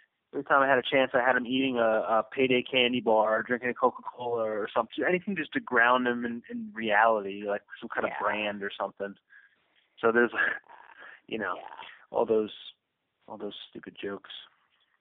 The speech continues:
Speaker 2: <laughs> Yeah. So, um,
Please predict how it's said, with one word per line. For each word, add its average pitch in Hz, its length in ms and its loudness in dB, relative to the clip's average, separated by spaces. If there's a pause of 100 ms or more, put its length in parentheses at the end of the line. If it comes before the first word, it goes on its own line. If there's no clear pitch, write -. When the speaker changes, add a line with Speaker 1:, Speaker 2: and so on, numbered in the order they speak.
(280)
Speaker 2:
<laughs> - 60 -12 (280)
Yeah. - 140 -20 (1120)
So, 170 480 0
um, 185 480 4